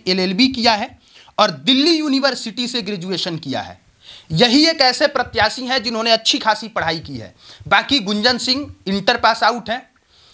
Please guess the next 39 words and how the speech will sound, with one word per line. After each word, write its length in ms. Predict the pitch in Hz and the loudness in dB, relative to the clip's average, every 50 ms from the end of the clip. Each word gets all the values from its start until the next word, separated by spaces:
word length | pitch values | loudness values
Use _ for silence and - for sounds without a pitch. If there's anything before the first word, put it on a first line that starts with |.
| _ _ _ | _ _ _
आरजेडी 460 | 175 202 202 - 160 220 226 202 277 233 | 2 2 4 2 0 0 0 0 0 0
के 120 | 254 254 | 0 -2
जो 120 | 202 247 | -2 -2
विधायक 460 | 214 214 226 202 202 208 220 226 220 220 | -2 -2 0 2 4 4 2 2 0 -4
हैं 160 | 233 240 - - _ _ _ _ _ _ _ _ | -8 -8 -10 -14 _ _ _ _ _ _ _ _
वो 320 | 160 190 208 208 202 196 170 | 0 2 4 4 4 2 -2
मैट्रिक 480 | 175 185 180 190 185 247 277 - - | 0 0 0 0 0 -4 -8 -6 0
पास 260 | - 214 220 226 226 220 | 2 2 2 2 0 -6
हैं, 120 | 220 226 - _ _ _ _ _ _ _ _ _ - | -10 -12 -14 _ _ _ _ _ _ _ _ _ -6
तो 60 | 226 | -6
यही 340 | 214 170 233 240 233 294 302 | -2 0 2 2 4 4 2
एलएलबी 420 | 302 262 240 233 226 202 196 226 | 2 0 -2 -6 -6 -6 -10 -12
किए 280 | - - 180 180 180 147 | -12 -14 -14 -10 -10 -10
हुए 200 | 123 113 110 98 | -10 -10 -14 -18
हैं। 140 | 90 87 _ _ _ _ - | -20 -20 _ _ _ _ 2
अब 160 | 240 302 277 | 2 2 2
हम 140 | 262 277 262 | 0 0 2
आते 260 | 233 226 - - 254 | 2 0 0 0 -4
हैं 120 | 247 247 175 | -4 -4 -6
दूसरे 260 | 196 190 - 202 208 | -10 -12 -8 -8 -8
प्रत्याशी 520 | - - 156 - - 143 113 107 - - 92 | -8 -8 -12 -12 -10 -12 -10 -10 -12 -14 -18
पे। 160 | - - - - - - - - - - - - - - - _ - - - - - - - - | -20 -20 -20 -18 -16 -16 -14 -14 -16 -16 -18 -20 -20 -20 -10 _ -6 -6 -6 -8 -12 -18 -6 0
श्रवण 380 | - - - 240 254 302 320 311 | 2 4 4 6 6 4 2 4
कुशवाहा 480 | 311 311 - - 254 277 254 220 277 285 | 4 2 2 4 4 4 4 4 4 2
जो 140 | - 277 277 | 2 2 2
आरजेडी 480 | 254 247 247 214 214 254 254 330 320 | 2 2 2 -2 -6 -6 -2 -2 -2
के 140 | 311 320 320 | 0 0 -2
प्रत्याशी 600 | 311 - 247 240 - - 220 196 185 - - 190 185 | -2 0 -2 -4 -2 0 0 0 0 0 -4 -8 -6
हैं, 120 | 208 269 | -6 -4
अब 240 | 330 311 285 220 226 | 0 0 0 0 2
उनका 340 | 262 311 285 302 311 302 269 | 0 0 0 2 2 0 0
देखिए 340 | 202 214 - - 190 180 | 0 -6 -10 -10 -12 -12
कि 100 | 165 - | -12 -10
उनके 260 | 220 226 233 - 269 254 | -10 -10 -4 -2 0 0
नाम 220 | 247 233 233 240 | 2 0 -2 -2
पे 100 | 220 240 | -6 -10
कितनी 320 | - - 214 - 214 220 | -12 -12 -16 -12 -10 -10
संपत्ति 500 | 208 - 208 190 185 190 180 - - 175 | -6 -6 -6 -6 -4 -6 -8 -8 -8 -12
है। 180 | 123 120 104 - | -12 -12 -14 -16